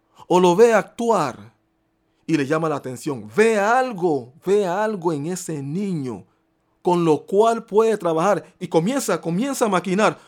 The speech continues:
"Oye, si yo puedo tomar a este niño y darle cierto entrenamiento, uf,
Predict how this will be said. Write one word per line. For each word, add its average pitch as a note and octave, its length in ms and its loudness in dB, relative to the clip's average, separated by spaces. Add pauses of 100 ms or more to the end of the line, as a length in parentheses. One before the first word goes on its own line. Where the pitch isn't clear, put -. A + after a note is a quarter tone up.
(140)
"Oye, D#3+ 180 2
si C#3+ 100 -4
yo D#3+ 140 0
puedo A3 320 4
tomar F3 600 0
a D#3+ 100 -2
este F3+ 300 -4
niño D#3 500 -4 (600)
y E3 200 -2
darle G#3+ 420 2
cierto C#4+ 680 -4
entrenamiento, D3+ 1120 -6
uf, F#3 280 -12